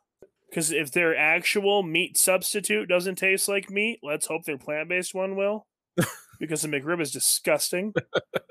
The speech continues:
Speaker 2: <laughs> Great. Now, see, we're gonna, between my Denny's comment and your McDonald's comment, we're getting sued for this episode, probably.
Speaker 1: Most of our listeners aren't in this country. They're gonna agree or they're gonna be confused. I don't care.
Speaker 2: <laughs> So,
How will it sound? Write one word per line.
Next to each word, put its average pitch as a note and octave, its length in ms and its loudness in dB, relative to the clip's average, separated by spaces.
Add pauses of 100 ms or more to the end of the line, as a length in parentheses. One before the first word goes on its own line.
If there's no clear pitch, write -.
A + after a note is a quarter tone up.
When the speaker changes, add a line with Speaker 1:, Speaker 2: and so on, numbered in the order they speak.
Speaker 2:
<laughs> - 640 -16
Great. C#3+ 260 2
Now, C3+ 140 -2
see, C3+ 160 -2
we're B2 180 -2
gonna, A#2+ 200 -4 (800)
between D3+ 300 2
my C3+ 220 2
Denny's C3 420 2
comment A#2 440 -4
and A2+ 100 -8
your B2+ 120 -2
McDonald's A#2+ 560 -2
comment, A2+ 360 -4
we're C#3 100 0
getting F3 300 -4
sued C#3 440 0
for G#2 140 -6
this D#2+ 240 -4
episode, - 500 -6
probably. - 180 -8
Speaker 1:
Most G#3+ 180 4
of A3 100 4
our G3 100 10
listeners F3 480 4
aren't F3 200 2
in F3+ 40 -4
this F3+ 160 2
country. F3+ 440 0
They're E3 160 2
gonna E3+ 200 0
agree E3+ 320 0
or E3+ 120 2
they're D#3+ 100 0
gonna D#3+ 160 -2
be D#3+ 100 -4
confused. D#3+ 560 -4
I D#3 80 4
don't D3+ 180 -4
care. E3+ 360 2
Speaker 2:
<laughs> A#3 60 2 (2750)
So, G#3 520 4